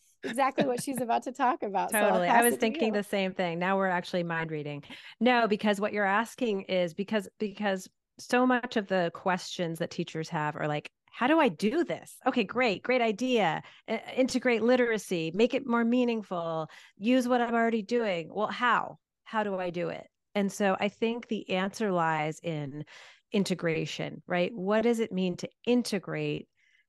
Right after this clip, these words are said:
Speaker 2: content, right? All the stuff you have to teach,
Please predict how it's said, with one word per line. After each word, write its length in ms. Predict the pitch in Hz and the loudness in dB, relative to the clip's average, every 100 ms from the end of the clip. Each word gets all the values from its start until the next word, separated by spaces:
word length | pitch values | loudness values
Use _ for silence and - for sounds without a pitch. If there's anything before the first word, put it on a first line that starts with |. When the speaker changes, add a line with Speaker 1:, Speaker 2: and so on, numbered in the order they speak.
| _ | _
Speaker 2:
content, 920 | - - 214 220 - 165 160 226 - - | -8 0 2 2 0 -2 -2 -6 -6 -2
right? 160 | 175 - | -2 0
All 120 | 180 | -2
the 100 | 196 | -2
stuff 440 | - - 180 - | -4 -4 -4 -4
you 80 | 170 | -4
have 260 | 160 175 - | -2 -4 -4
to 120 | 175 | -10
teach, 580 | - 160 160 220 - | -8 -8 -8 -10 -14